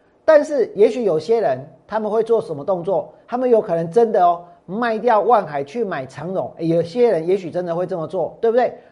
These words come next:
如果听了王良所讲的觉得有道理，可是我真正要表达的是，万海现在的股价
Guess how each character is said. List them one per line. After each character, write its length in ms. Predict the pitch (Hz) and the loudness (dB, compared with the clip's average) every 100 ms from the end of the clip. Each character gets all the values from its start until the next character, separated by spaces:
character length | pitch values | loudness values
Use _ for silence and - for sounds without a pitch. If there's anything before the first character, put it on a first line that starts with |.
| - | 0
如 160 | 185 | 2
果 160 | 262 202 | 4 2
听 240 | - 233 | 2 -2
了 120 | 233 196 | 0 0
王 220 | 170 190 | -2 -4
良 220 | 180 185 | -6 -10
所 200 | - 202 | -4 -4
讲 200 | 208 147 | -2 -6
的 40 | |
觉 120 | 147 180 | -6 -4
得 40 | |
有 140 | 170 147 | -2 0
道 220 | 214 156 | 0 -2
理， 80 | 113 - _ _ _ | -4 -16 _ _ _
可 140 | - 190 | -6 -2
是 80 | 349 | 4
我 160 | 240 | 4
真 280 | - 285 294 | 6 4 6
正 160 | 285 269 | 4 4
要 120 | 254 | 4
表 240 | 202 147 | 2 -2
达 200 | 147 143 | -4 -6
的 60 | 165 | -8
是， 340 | 233 202 - - _ _ _ _ - | -2 -2 -2 -14 _ _ _ _ 2
万 280 | 277 247 196 | 6 6 4
海 340 | 165 156 139 - | -6 -4 -6 -10
现 480 | - - 285 233 208 | -18 -6 2 4 4
在 220 | 247 220 | 0 0
的 140 | 180 | 0
股 260 | 170 151 143 | -4 -6 -8
价 340 | 202 202 131 | -2 -2 -2